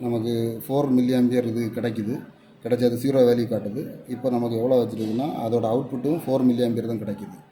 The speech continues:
இங்க நம்ம ஒரு ப்ரெஷர் டிரான்ஸ்மிட்டரை இப்போ வந்து என்ன செய்றோம், லைட்டா ப்ரெஷரை கூட்டுறோம். அதை கூட்டினோன்னா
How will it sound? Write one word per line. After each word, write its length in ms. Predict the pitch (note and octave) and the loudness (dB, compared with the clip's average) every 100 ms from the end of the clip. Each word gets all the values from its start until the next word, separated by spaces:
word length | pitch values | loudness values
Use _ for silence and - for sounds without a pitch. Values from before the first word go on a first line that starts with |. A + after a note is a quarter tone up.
| _ _ - - | _ _ -16 -2
இங்க 240 | B2 B2+ | 0 2
நம்ம 160 | A#2+ A#2+ | 2 2
ஒரு 120 | A#2 | 0
ப்ரெஷர் 340 | B2 B2 - | -2 -4 -2
டிரான்ஸ்மிட்டரை 560 | B2 A#2 A#2 A2 G#2+ B2+ | -2 -2 -2 -4 -2 -2
இப்போ 160 | G#2+ A2+ | -2 -2
வந்து 180 | A2+ A2+ | -2 -2
என்ன 80 | A#2 | -2
செய்றோம், 340 | A2+ G#2+ G#2+ A2 G#2+ | -4 -4 -4 -4 -2
லைட்டா 280 | A#2+ A#2 A#2+ | -4 -2 -4
ப்ரெஷரை 260 | A#2 B2 A#2+ | -4 -4 -6
கூட்டுறோம். 340 | G2+ - G2 - - - _ _ - - | -6 -12 -16 -18 -20 -20 _ _ -20 -10
அதை 180 | A2+ A#2 | -2 -2
கூட்டினோன்னா 400 | A2+ A#2 B2 | 0 0 2